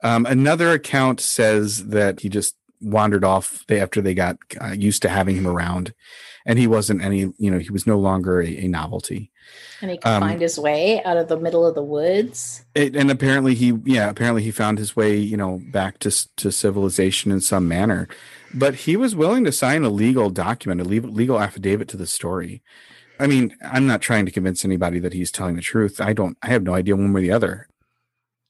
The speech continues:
Speaker 2: And that kind of brings up our question, like, so do Bigfoot exist?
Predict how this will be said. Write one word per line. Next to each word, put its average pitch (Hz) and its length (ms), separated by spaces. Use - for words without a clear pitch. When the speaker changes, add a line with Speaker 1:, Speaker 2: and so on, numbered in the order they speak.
Speaker 2:
And 254 140
that 302 180
kind 330 180
of 196 300
brings 185 360
up 185 200
our 151 120
question, 156 500
like, 143 260
so 156 500
do 180 120
Bigfoot 160 460
exist? 160 720